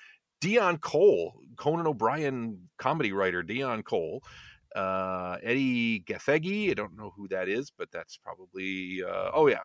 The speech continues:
it's that guy. He's cool. Kenyan American actor. Uh, he was, um, I'm sorry, I'm looking at Wikipedia, so I don't have his, his character name, but I recognize his face. And, uh, others. So this is kind of a,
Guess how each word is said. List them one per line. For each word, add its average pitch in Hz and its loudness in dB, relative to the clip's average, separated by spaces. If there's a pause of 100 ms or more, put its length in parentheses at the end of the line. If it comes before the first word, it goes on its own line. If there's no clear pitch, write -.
it's - -16
that 135 -6
guy. - -20 (340)
He's 110 -10
cool. - -6 (280)
Kenyan 123 -2
American 113 -4
actor. 117 -6 (600)
Uh, 98 -8
he 120 -6
was, 110 -2 (220)
um, 101 -10 (440)
I'm 87 -16
sorry, 85 -10
I'm 85 -10
looking 90 -10
at - -14
Wikipedia, 110 -6
so 87 -6
I 90 0
don't 87 -8
have 87 -10
his, 85 -16
his - -20
character - -18
name, 92 -18
but 85 -18
I - -16
recognize 147 -4
his 110 -14
face. 110 -4 (960)
And, 117 2
uh, 117 8
others. 92 0
So 127 4
this 190 6
is 240 2
kind 190 6
of 190 8 (100)
a, 123 2